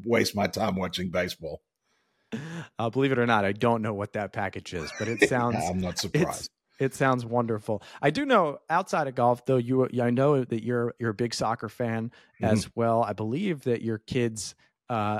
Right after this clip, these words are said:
Speaker 2: I don't know if soccer is gonna be their focus over golf. Um, you know, as, as you are a father, what, how do you incorporate golf or other sports into peop-, you know, your kids' lives?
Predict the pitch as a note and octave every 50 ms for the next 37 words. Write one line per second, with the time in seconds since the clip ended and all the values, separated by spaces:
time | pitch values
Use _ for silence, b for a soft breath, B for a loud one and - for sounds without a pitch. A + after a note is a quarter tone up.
0 | - - B2 C3 C3 B2 A#2+ A#2 A2+ G#2+ - - - A#2+ A#2+ B2 - B2 A2+ A2
1 | A2+ G#2+ A2+ - A#2+ A#2 G#2+ A2+ A#2 B2 B2+ A#2+ A2+ - - B2 A#2 G#2+ - A2+
2 | G#2 G#2 - - b b b b b _ _ - C#3+ C3 C3 B2 C3 C3 A#2+ A#2
3 | A2 G#2 - _ A2+ A2 A#2 B2 C3 A2+ G2 F#2 G#2 - - - _ _ A#2 G#2+
4 | G#2 G#2 G2+ G#2 G#2 G#2 G#2+ - _ - B2 A#2+ A2+ A2+ A2+ A2+ A2+ - - _
5 | A2+ A2+ A2 G#2+ G#2 - - - _ _ _ _ _ _ _ _ _ A#2 A#2+ D3
6 | D#3+ E3+ D#3+ B2+ A2+ G#2+ G2 - - G#2+ G2 F#2+ F2+ G#2 G2+ G2 F#2+ G2+ A2 C3+
7 | C#3+ D3 F3 G#3 - _ _ _ _ _ _ _ - D3 D#3 D#3 D3+ C#3 C3 D3+
8 | D#3+ E3 D3+ D3 B2+ B2 - C3+ B2+ A2 - A#2 G#2+ G2 - G#2+ G2+ G2 - -
9 | G2+ F#2 F#2 F2 F2 - - - G2+ F2 E2+ - - G2 F2+ E2+ - - F#2 F2
10 | E2 - - _ - A2 G#2 - _ - G#2+ G2+ F#2 F2+ F2+ F#2+ - - G#2 F#2
11 | - - F2+ F2 F2 E2 - - - -